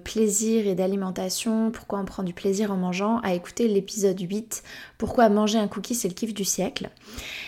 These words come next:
Euh, parce que je détaille vraiment cette notion de plaisir dans la nourriture, mais aujourd'hui j'ai vraiment envie de parler de, de cette pensée qu'on peut avoir de « il faut absolument que manger fasse plaisir ». En fait, manger ne doit pas faire plaisir. Euh,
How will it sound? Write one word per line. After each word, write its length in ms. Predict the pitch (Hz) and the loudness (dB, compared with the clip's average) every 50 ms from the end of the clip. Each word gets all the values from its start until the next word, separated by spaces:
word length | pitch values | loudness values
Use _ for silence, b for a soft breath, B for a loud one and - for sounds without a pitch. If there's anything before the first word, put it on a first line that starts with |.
| B B B B _ - | B B B B _ 0
Euh, 760 | 196 196 190 190 190 190 190 190 185 185 185 185 180 180 - - - - - - - - | 2 4 4 4 4 2 2 2 2 0 0 -2 -2 -2 -4 -6 -6 -8 -12 -14 -12 -2
parce 160 | - 214 202 - | -2 0 0 2
que 100 | - 220 | 2 2
je 80 | 190 | 4
détaille 340 | 175 202 202 - 214 208 220 | 6 4 6 6 6 4 4
vraiment 380 | 202 202 202 214 208 202 - - | 4 2 2 2 2 4 2 2
cette 220 | - 214 202 - | 0 -2 -2 -2
notion 220 | 202 196 - 233 | -4 -2 -2 -2
de 40 | 214 | -2
plaisir 480 | 208 - - 214 208 196 214 226 226 202 | -4 -2 0 2 2 2 2 2 2 2
dans 100 | 202 190 | 0 0
la 120 | 185 190 | 0 -2
nourriture, 540 | 190 190 180 175 175 - - 254 269 262 - - | -2 0 -2 -2 -2 -2 2 2 2 2 0 -2
mais 220 | 214 202 208 214 214 | 0 2 4 4 4
aujourd'hui 260 | 202 202 208 202 254 | 4 2 2 0 2
j'ai 120 | 254 254 | 2 2
vraiment 280 | 202 202 202 208 233 240 | 2 4 4 4 4 4
envie 160 | 226 220 226 | 4 2 0
de 60 | 226 | -2
parler 380 | - 202 196 196 202 208 233 240 | -2 0 2 2 4 4 2 4
de, 320 | 202 202 190 180 - - - - | 4 2 2 2 0 -4 -6 -2
de 100 | 196 202 | 0 0
cette 220 | 202 - 233 233 | 2 2 -2 -2
pensée 280 | - 208 208 202 - 240 | 0 -2 -2 0 -2 0
qu'on 140 | 240 226 202 | 0 0 0
peut 140 | - 220 | 2 2
avoir 320 | 214 196 180 214 226 233 226 | 2 2 4 4 2 2 4
de « 240 | 190 202 208 202 208 - _ _ _ - | 4 4 4 4 0 -4 _ _ _ -14
il 60 | - | -4
faut 100 | - - | -2 0
absolument 680 | - - 208 196 - - - 240 220 208 190 190 202 214 | 2 4 2 2 0 0 2 4 4 4 4 2 0 0
que 120 | 208 - | -2 -2
manger 220 | 180 175 170 202 208 | -4 -2 0 -2 -2
fasse 220 | 202 202 185 - | -2 -2 -6 -6
plaisir ». 320 | - - 175 - - - - - - - _ B B B B B B B B B B B B B B B B B B _ _ - | -4 -4 -6 -4 -4 -8 -12 -14 -18 -20 _ B B B B B B B B B B B B B B B B B B _ _ 0
En 60 | 233 | 4
fait, 320 | 233 311 294 - - - - _ _ | 6 6 4 4 -2 -10 -10 _ _
manger 400 | - 226 226 233 240 240 240 285 | 4 6 8 8 8 8 6 6
ne 140 | 254 233 196 | 6 4 4
doit 320 | 170 160 196 202 226 240 | 4 4 6 6 6 6
pas 180 | 240 - 185 165 | 6 4 -2 -4
faire 220 | - - - - | -4 -6 -12 -12
plaisir. 420 | - - - - - - - - - - _ _ _ _ _ _ _ _ _ _ _ _ _ _ _ - | -12 -8 -8 -8 -8 -8 -14 -14 -16 -20 _ _ _ _ _ _ _ _ _ _ _ _ _ _ _ -2
Euh, 160 | 190 170 165 | -2 0 0